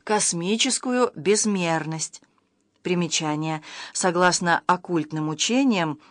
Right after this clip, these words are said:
имеется в виду особое состояние, при котором душа временно расстаётся со своей физической оболочкой и движется в новом измерении времени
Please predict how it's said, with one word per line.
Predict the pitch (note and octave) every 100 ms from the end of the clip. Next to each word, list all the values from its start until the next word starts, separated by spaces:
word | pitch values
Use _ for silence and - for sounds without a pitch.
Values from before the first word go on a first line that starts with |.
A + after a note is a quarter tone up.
| -
имеется | E3+ F#3+ G3 G3+
в | F3+
виду | G3 G3
особое | G3 F#3 A#3+ G#3 G#3
состояние, | G3 G3+ - A3+ A#3 A#3 F#3 D#3+ D3 - - -
при | G3 G#3
котором | G#3 G#3 G3+ F#3+
душа | F3 F3 - B3 D4+ D4 - - -
временно | F3 A3+ A3 G#3+ G#3
расстаётся | A3 - - A3+ G#3+ F3+ E3+ E3+
со | E3+
своей | D#3+ F3 F3 E3+
физической | F#3+ F#3+ F#3 - - E3+
оболочкой | D#3 D#3+ D3+ D#3 D#3 - C#4+ D4+ - - -
и | E3
движется | D3+ D#3 A#3 C#4 C#4+ - B3+ B3 - -
в | E3
новом | G3+ A3 G#3 G#3
измерении | - E3+ F3 E3+ E3+ D#3+ D#3
времени | C#3 D3 F3 A3+ A#3 A3+